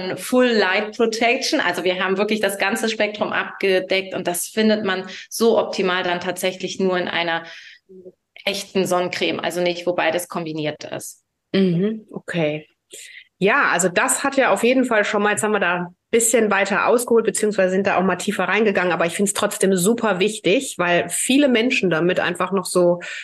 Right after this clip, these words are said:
Speaker 2: lapidar und, äh, ja, careless, sagt man im Englischen,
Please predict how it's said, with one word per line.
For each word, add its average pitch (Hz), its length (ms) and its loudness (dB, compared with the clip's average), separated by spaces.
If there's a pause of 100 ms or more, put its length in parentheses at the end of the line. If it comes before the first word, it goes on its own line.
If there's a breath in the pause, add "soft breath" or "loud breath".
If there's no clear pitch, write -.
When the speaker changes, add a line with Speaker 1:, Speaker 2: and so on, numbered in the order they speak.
(480 loud breath)
Speaker 2:
lapidar 208 880 2 (320 loud breath)
und, 202 540 0
äh, 190 400 2 (340)
ja, 170 280 -2 (320)
careless, 196 500 2
sagt - 240 -4
man 175 100 2 (140)
im 269 80 4
Englischen, 269 640 2